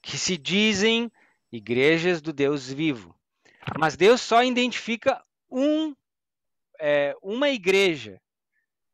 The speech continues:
E quando eu falo igreja, não tô falando de uma denominação X ou Y, mas uma igreja como um indivíduo. O indivíduo, nós somos a igreja como, com vários membros, da mesma forma a igreja tem vários membros, né?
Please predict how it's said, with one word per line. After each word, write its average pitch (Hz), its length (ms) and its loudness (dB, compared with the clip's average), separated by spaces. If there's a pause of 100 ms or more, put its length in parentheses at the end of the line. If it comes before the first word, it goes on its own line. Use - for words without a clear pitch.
(300)
E - 80 -20
quando 202 180 -10
eu 196 60 -4
falo 196 200 2
igreja, 160 280 0
não 151 120 -6
tô 165 100 -8
falando 165 280 -6
de 156 40 -8
uma 139 220 -8
denominação 139 1080 -4
X 170 420 -8
ou 127 140 -8
Y, 139 480 -10 (420)
mas 131 280 -4
uma 151 140 -4
igreja 165 320 -2
como 180 220 -6
um 202 100 0
indivíduo. 196 720 -2 (840)
O 143 100 -6
indivíduo, 175 600 -4
nós 160 240 0
somos 190 260 -2
a 160 60 2
igreja 151 380 0
como, 139 420 -12
com 139 120 -14
vários 147 360 0
membros, 156 420 -4
da 120 80 -12
mesma 135 300 -8
forma 147 340 -6
a 151 40 -8
igreja 139 380 -8
tem 123 220 -12
vários 107 300 -8
membros, 92 420 -20
né? 135 200 -14